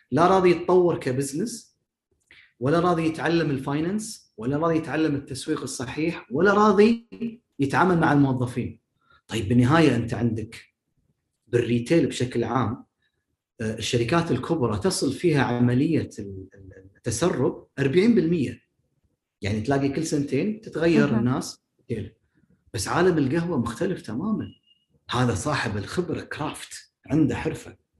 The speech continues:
Speaker 1: كل ما يكبر معاك، كل ما ثقله يزيد هذا الشخص، وكل ما ثرعاه،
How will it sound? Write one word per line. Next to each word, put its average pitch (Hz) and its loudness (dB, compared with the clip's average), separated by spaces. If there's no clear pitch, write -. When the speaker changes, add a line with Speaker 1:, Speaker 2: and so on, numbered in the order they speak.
Speaker 1:
كل 175 2
ما 180 4
يكبر 160 4
معاك، 139 2
كل 143 0
ما 147 -2
ثقله 123 0
يزيد 110 0
هذا 98 -10
الشخص، - -14
وكل - 2
ما 185 2
ثرعاه، 160 4